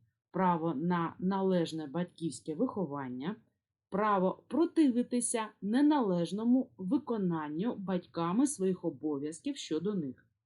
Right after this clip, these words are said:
право звернутися за захистом своїх прав та інтересів до органу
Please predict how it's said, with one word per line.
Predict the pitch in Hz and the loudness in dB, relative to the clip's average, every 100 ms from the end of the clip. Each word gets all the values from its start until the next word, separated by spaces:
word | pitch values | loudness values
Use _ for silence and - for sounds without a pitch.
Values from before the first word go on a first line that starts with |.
| _ _ _ - | _ _ _ -2
право | 196 196 185 180 | 4 6 6 4
звернутися | 165 196 208 285 359 294 - 262 240 | 0 0 4 4 4 0 0 0 0
за | 165 196 302 | -2 2 2
захистом | 214 208 165 196 208 262 247 | 2 -2 -2 -4 -4 0 0
своїх | - 247 233 | 2 0 0
прав | - 220 202 170 - | -4 0 0 0 -2
та | |
інтересів | 190 185 165 180 233 311 285 196 | -2 0 0 0 0 0 -2 -2
до | 208 | -2
органу | - 190 208 180 180 175 165 | -2 -2 -2 0 -2 -2 -4